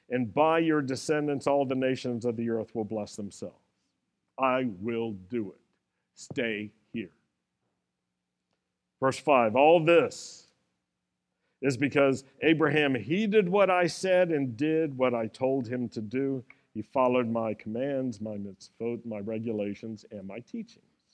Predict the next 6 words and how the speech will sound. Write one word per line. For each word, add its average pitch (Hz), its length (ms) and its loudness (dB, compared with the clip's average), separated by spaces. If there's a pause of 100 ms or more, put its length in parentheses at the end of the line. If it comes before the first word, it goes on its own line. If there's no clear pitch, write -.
(2500)
So 175 320 4
the 156 140 4
Lord 214 360 6
is 170 160 -2
saying 180 540 -2
to 156 540 2